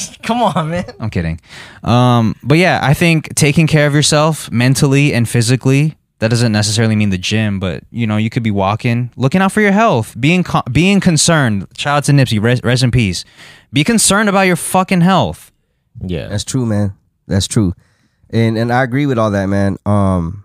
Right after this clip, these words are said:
Speaker 3: you know, just, just, just do you. Fo-, like, focus on you. But I think the biggest thing, too, is just, um, doing it the right way and not hurting people in the process.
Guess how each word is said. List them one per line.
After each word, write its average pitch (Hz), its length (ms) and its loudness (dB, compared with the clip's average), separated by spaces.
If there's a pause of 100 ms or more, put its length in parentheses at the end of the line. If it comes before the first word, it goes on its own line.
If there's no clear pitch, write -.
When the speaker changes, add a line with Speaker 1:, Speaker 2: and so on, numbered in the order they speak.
(320)
Speaker 3:
you 110 120 -2
know, 101 200 0
just, 110 440 -4 (680)
just, 107 300 -2
just 120 260 -2
do 151 160 0
you. 170 240 0
Fo-, 123 240 -4
like, 107 240 -2
focus 131 380 -2
on 127 160 0
you. 127 100 0
But 113 140 -2
I 120 80 0
think 175 180 -4
the 127 100 0
biggest 123 460 -2
thing, 127 460 -2
too, 123 480 -2
is 92 240 0
just, 98 500 -4 (720)
um, 92 580 -6 (1160)
doing 131 320 0
it 110 140 -8
the 107 80 -2
right 104 260 0
way 104 300 -2 (1120)
and 98 580 -2 (280)
not 101 220 -4
hurting 104 240 0
people 110 300 -4
in 95 60 -2
the 85 60 -6
process. 113 680 -2